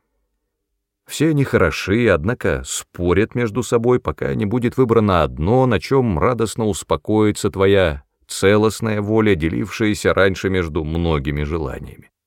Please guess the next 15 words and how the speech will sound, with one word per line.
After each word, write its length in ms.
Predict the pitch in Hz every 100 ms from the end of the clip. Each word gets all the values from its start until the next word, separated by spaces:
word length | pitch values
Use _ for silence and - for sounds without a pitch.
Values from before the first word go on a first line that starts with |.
| _ _ _ _ _ _ _ _ _ _ _ _
И 100 | -
так 180 | 76 71
как 220 | - 104
вечность 540 | 85 113 117 - 110 -
сулит 420 | - 87 110 -
радость 480 | 98 101 98 87 -
на 60 |
небесах, 720 | 90 80 69 65 - 98 107 -
а 160 | 67
наслаждение 880 | 64 71 - 80 67 80 117 110 107
временными 560 | 82 113 104 98 95 85
благами 540 | 71 82 98 95 92
удерживает 840 | 90 85 76 92 80 92 85 80 -
при 180 | - 78
земле — 580 | 69 67 64 87 117